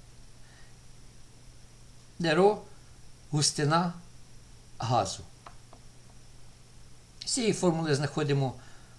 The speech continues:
ось цей добуток, який нам необхідно знати, щоб знайти коефіцієнт дифузії. Ламбда середня на В середнє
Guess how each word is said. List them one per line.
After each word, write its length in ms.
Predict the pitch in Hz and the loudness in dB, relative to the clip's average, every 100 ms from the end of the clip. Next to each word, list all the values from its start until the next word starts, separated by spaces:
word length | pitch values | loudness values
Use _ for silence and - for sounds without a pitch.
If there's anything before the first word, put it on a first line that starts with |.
| - - | -20 4
ось 240 | 202 - | 6 6
цей 140 | 156 139 | 4 8
добуток, 580 | 196 196 190 196 - - - - - | 10 10 6 0 -2 -16 -18 -18 -16
який 280 | - - 185 | -10 0 4
нам 180 | 175 170 | 6 6
необхідно 520 | 175 175 - 180 175 | 4 4 0 0 0
знати, 320 | 175 180 - | 2 0 0
щоб 160 | - 143 | 0 2
знайти 280 | 143 139 165 | 0 0 -2
коефіцієнт 400 | 131 - 147 139 | -4 -2 0 0
дифузії. 540 | 135 113 98 92 87 - - - - | -2 -4 -6 -6 -10 -12 -18 -14 2
Ламбда 340 | 170 185 175 | 4 4 4
середня 420 | - 160 180 170 | 4 2 2 0
на 100 | 123 | 0
В 160 | 104 139 | 2 0
середнє 480 | - 95 92 - | 0 -2 -6 -8